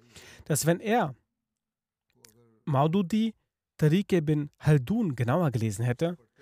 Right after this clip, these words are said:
so wäre deutlich geworden, dass die Ansicht von Maulana Maududi falsch ist. So steht dort, dass alle Araber, sei, seien es gewöhnliche oder besondere,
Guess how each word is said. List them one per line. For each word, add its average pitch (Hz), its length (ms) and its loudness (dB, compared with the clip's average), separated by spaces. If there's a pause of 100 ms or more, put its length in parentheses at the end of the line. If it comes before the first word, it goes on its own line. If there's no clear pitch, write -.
(140)
so 127 200 -4
wäre 139 240 2
deutlich 180 420 0
geworden, 113 480 -6 (420)
dass - 420 -2
die - 140 -4
Ansicht 196 420 0
von 151 200 -2
Maulana 147 580 0 (140)
Maududi 170 720 0 (180)
falsch - 320 -2
ist. - 380 -12 (680)
So 156 160 0
steht - 280 0
dort, 135 360 -2 (800)
dass 156 300 0
alle 240 200 2
Araber, 120 460 -2 (880)
sei, 151 600 2
seien 165 320 0
es - 260 -4 (100)
gewöhnliche 147 760 0 (180)
oder 131 240 2
besondere, 123 580 0